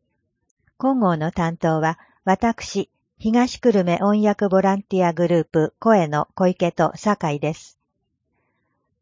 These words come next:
今号の主な内容は、土地家屋の価格等縦覧帳簿の縦覧が始まります。障害や難病疾患などの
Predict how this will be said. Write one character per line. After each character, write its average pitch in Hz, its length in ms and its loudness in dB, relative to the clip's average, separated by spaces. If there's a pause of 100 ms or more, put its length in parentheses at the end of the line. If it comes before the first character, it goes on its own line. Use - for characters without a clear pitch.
今 277 200 0
号 180 200 2
の 165 260 0
主 196 160 0
な 147 220 -2
内 156 260 -4
容 151 180 0
は、 151 200 -4 (1000)
土 214 80 2
地 - 220 -10
家 254 180 2
屋 190 220 -2
の 165 180 0
価 196 220 -4
格 - 340 -4
等 170 420 2
縦 220 320 2
覧 226 220 2
帳 214 300 0
簿 156 160 0
の 156 200 -2
縦 208 280 0
覧 185 240 0
が 165 120 -2
始 170 280 -4
ま 160 120 -2
り 156 120 -8
ま 156 160 -4
す。 - 240 -20 (1120)
障 254 320 2
害 226 180 2
や 208 140 2
難 214 300 0
病 220 180 2
疾 - 160 -12
患 165 240 -2
な 160 140 -2
ど 151 160 -2
の 151 160 -2